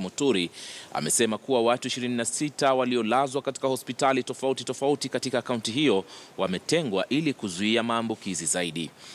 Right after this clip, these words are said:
Kaunti hiyo imepiga marufuku uuzaji rejareja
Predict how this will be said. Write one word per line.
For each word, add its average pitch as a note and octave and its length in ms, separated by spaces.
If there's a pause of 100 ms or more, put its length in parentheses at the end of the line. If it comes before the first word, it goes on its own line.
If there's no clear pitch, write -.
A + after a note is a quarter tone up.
(160)
Kaunti G2+ 300
hiyo G#2+ 380
imepiga G2+ 460
marufuku A#2 720
uuzaji G2+ 460
rejareja G2+ 640